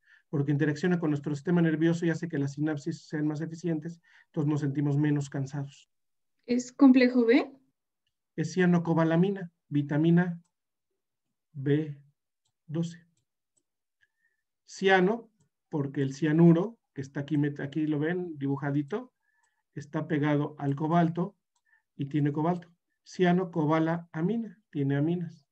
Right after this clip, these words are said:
Speaker 1: Por eso se llama así este compuesto. Es la vitamina B dos. Entonces, para que vean que hasta la vitamina B dos es así. Y este que está aquí abajo, si le pegamos aquí cadenas, unas proteínas muy bonitas, ¿cómo se va a llamar?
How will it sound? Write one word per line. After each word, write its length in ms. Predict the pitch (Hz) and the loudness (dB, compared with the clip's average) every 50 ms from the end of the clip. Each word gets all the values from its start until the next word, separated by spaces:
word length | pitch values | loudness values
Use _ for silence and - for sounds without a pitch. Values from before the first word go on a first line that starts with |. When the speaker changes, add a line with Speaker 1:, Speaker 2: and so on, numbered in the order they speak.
| _ _ _ _ _ - | _ _ _ _ _ -8
Speaker 1:
Por 160 | 170 156 147 | -4 -2 -2
eso 160 | 143 156 151 | -2 -2 -4
se 160 | 139 - 135 | -6 -6 -8
llama 240 | 123 120 117 127 127 | -8 -8 -8 -10 -12
así 180 | 131 - - - | -12 -14 -16 -18
este 220 | - - 139 139 | -18 -18 -16 -14
compuesto. 400 | 139 147 147 196 180 170 _ _ _ _ _ _ _ _ _ _ _ - | -14 -12 -12 -12 -16 -18 _ _ _ _ _ _ _ _ _ _ _ -10
Es 100 | 127 135 | -6 -4
la 80 | 147 147 | -4 -2
vitamina 400 | 139 135 135 131 139 151 165 175 | -4 -4 -6 -6 -4 -2 -2 -2
B 80 | 208 | -2
dos. 120 | 240 226 190 | -2 -4 -6
Entonces, 200 | 165 160 160 - | -6 -6 -6 -6
para 140 | 170 156 | -6 -4
que 100 | 151 175 | -2 0
vean 140 | 170 202 196 | 0 0 0
que 60 | 185 | -2
hasta 160 | 190 175 - 156 | -6 -4 -4 -2
la 80 | 147 | -2
vitamina 360 | 147 151 151 160 165 165 170 | -2 -2 -2 -2 -2 0 0
B 100 | 165 165 | 0 0
dos 200 | 165 170 165 165 | 0 -2 -2 -4
es 240 | 170 156 147 143 - | -4 -6 -6 -8 -10
así. 240 | - 143 139 208 226 _ _ _ _ _ _ _ _ | -16 -16 -16 -16 -20 _ _ _ _ _ _ _ _
Y 120 | - 175 | -2 -2
este 180 | 196 175 196 190 | -2 -2 -2 -2
que 80 | 175 180 | -2 -2
está 140 | 170 202 | -2 -2
aquí 100 | 190 208 | 0 2
abajo, 480 | 202 196 196 185 170 208 220 233 - _ _ _ _ _ _ _ _ _ _ _ _ _ _ _ _ _ _ _ _ _ _ _ _ _ _ _ _ _ _ _ _ _ _ _ _ _ _ _ _ _ _ _ _ _ _ | 2 4 4 2 2 -2 -4 -6 -8 _ _ _ _ _ _ _ _ _ _ _ _ _ _ _ _ _ _ _ _ _ _ _ _ _ _ _ _ _ _ _ _ _ _ _ _ _ _ _ _ _ _ _ _ _ _
si 200 | - - 175 160 | -8 -2 0 0
le 120 | 160 156 | 0 0
pegamos 380 | 160 180 170 190 202 196 196 175 | 2 2 2 2 2 2 0 0
aquí 200 | 180 175 202 196 | -2 -2 -2 -2
cadenas, 720 | 185 190 180 185 190 185 185 185 180 170 170 - - - | 0 2 2 4 4 4 2 2 2 0 -2 -4 -8 -6
unas 400 | - 180 185 185 175 170 - _ _ _ _ _ _ _ _ _ _ _ _ _ _ | -4 -2 0 0 -2 -4 -8 _ _ _ _ _ _ _ _ _ _ _ _ _ _
proteínas 760 | - 170 151 143 170 165 170 175 180 185 180 170 - - - | -6 -4 -2 0 2 2 4 4 4 2 0 -2 -6 -10 -8
muy 200 | 175 160 156 156 | -4 -2 0 0
bonitas, 520 | 151 147 160 180 170 214 220 214 - _ _ _ _ _ _ _ _ | 0 0 0 -2 -2 -4 -6 -8 -8 _ _ _ _ _ _ _ _
¿cómo 200 | - 175 170 170 | 0 2 2 2
se 100 | 165 170 | 2 2
va 100 | 160 165 | 0 0
a 20 | |
llamar? 360 | 160 165 160 165 185 185 175 | 2 2 2 0 0 -2 -6